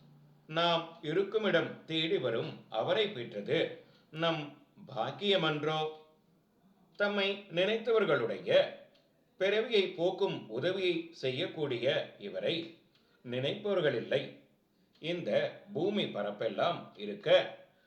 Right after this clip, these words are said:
நான் கிடந்த இடம் தேடி வந்த எம்பெருமானாரை, அந்த குணங்களை வெளியிடும்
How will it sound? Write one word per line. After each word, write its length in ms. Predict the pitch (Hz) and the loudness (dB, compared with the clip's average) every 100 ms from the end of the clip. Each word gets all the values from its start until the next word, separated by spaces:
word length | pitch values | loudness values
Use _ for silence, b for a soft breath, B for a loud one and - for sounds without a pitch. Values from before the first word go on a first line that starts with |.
| b b | b b
நான் 540 | 120 139 147 139 - - | -4 0 0 -2 -8 -4
கிடந்த 440 | 185 190 214 208 | 0 2 2 0
இடம் 460 | 151 113 147 - - - _ _ _ _ _ | 0 2 2 0 -14 -20 _ _ _ _ _
தேடி 300 | 190 202 240 | 2 2 4
வந்த 300 | 196 180 170 | 2 2 2
எம்பெருமானாரை, 1080 | 120 139 175 202 190 165 117 101 147 - - - | 2 0 0 2 4 4 4 2 0 -2 -10 -8
அந்த 540 | 147 185 175 165 - - | -8 2 6 6 2 -4
குணங்களை 680 | 120 160 214 208 185 165 B B _ 117 | 0 0 2 6 6 4 B B _ -2
வெளியிடும் 800 | 147 202 180 107 98 - - | 0 2 2 0 -2 -6 -14